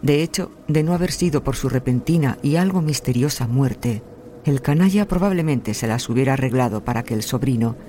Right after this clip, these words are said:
solo heredase negras memorias. Pero como no se había hallado ningún testamento, M. Telkis había tomado posesión de la laberíntica granja de su tío y los escasos enseres que contenía.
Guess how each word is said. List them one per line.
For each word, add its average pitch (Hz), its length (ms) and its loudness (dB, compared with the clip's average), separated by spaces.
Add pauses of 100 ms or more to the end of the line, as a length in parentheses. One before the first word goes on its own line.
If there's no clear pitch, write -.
(140)
solo 120 440 0
heredase 123 520 0
negras 123 540 0
memorias. 110 760 0 (640)
Pero 139 260 4
como 147 240 2
no 185 140 2
se - 160 -4
había 127 320 2
hallado 123 400 2
ningún 123 400 2
testamento, 120 800 0 (200)
M. 131 360 0
Telkis 139 680 -4
había 160 320 2
tomado 131 360 0
posesión 120 500 0
de 110 80 2
la 107 100 2
laberíntica 123 720 0
granja 123 400 0
de 117 100 -4
su - 140 -6
tío 120 340 -2 (280)
y 131 80 2
los 123 200 2
escasos 143 540 0
enseres 131 540 0
que 107 120 -6
contenía. 113 800 -2